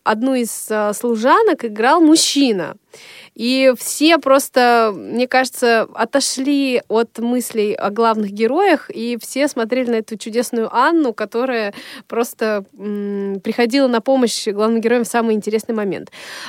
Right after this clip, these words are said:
А во второй день форума у нас, конечно же, был квест. А, квест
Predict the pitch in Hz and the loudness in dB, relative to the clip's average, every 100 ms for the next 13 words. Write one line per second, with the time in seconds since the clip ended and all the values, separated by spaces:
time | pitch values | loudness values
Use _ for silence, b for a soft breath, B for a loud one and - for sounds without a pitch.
0 | B 220 247 311 - 254 - 349 320 311 | B 4 4 0 -6 -2 4 6 6 4
1 | 349 415 403 320 311 - 262 294 294 254 | 6 6 6 6 4 2 2 2 2 2
2 | 240 247 240 - 202 311 415 440 - - | 2 0 0 -2 0 4 4 4 0 -4
3 | 240 247 247 240 233 - 247 311 320 - | 2 4 4 4 2 -2 2 4 4 0